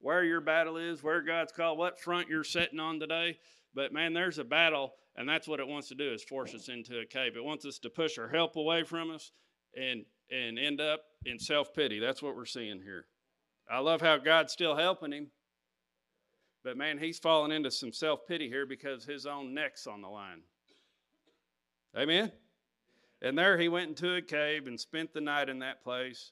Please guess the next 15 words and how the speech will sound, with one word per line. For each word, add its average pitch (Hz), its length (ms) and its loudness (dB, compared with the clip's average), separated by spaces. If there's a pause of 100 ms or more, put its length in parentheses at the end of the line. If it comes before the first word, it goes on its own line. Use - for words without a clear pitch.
And 117 140 -8
behold, 139 420 2
the 127 80 -4
word 127 260 -2
of 151 120 -8
the 147 80 -6
Lord 139 320 -4
came 143 260 -6
to 110 60 -6
him. 104 360 -12 (560)
And 120 160 -8
he 165 120 0
said 180 360 0
to 139 80 -2
him, 135 420 -6